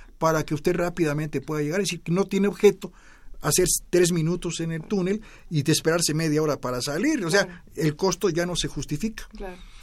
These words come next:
Speaker 1: Entonces, este es el criterio, por ejemplo, de los aeropuertos. Usted no pone un aeropuerto muy cerca porque mejor la gente se va en camión. Y ahora menos, porque usted pone un aeropuerto muy cerca de la ciudad, como además tiene que estarse dos horas antes en un aeropuerto por razones de seguridad,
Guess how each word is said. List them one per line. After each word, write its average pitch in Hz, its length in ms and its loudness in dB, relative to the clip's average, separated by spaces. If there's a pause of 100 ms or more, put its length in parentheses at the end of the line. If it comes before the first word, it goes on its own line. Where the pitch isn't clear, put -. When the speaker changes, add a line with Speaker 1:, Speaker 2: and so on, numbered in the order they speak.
Speaker 1:
Entonces, 226 480 6
este 214 220 2
es - 80 0
el 240 100 -6
criterio, 208 400 4
por 214 100 4
ejemplo, 208 140 4
de 185 60 4
los 147 160 -2
aeropuertos. 143 680 0 (300)
Usted 165 260 6
no 220 140 4
pone 208 180 6
un 214 100 6
aeropuerto 190 540 2
muy 196 140 8
cerca 190 360 2
porque 170 240 -2
mejor 147 220 -2
la 160 80 -2
gente 156 200 -4
se 135 60 -4
va 143 80 -2
en 135 60 -2
camión. 156 520 -6 (520)
Y 156 120 4
ahora 202 180 6
menos, 220 540 0 (280)
porque 151 240 -2
usted 202 160 8
pone 208 140 2
un 208 60 4
aeropuerto 185 400 0
muy 175 120 0
cerca 180 280 0
de 180 40 -2
la 185 80 0
ciudad, 190 400 0 (240)
como 139 220 0
además 175 260 2
tiene 202 180 2
que - 60 -6
estarse 180 320 0
dos 170 220 0
horas 170 220 -2
antes 170 200 -2
en 147 100 0
un 170 60 0
aeropuerto 165 500 -4
por 117 160 -8
razones 151 360 -2
de 151 80 0
seguridad, 185 480 0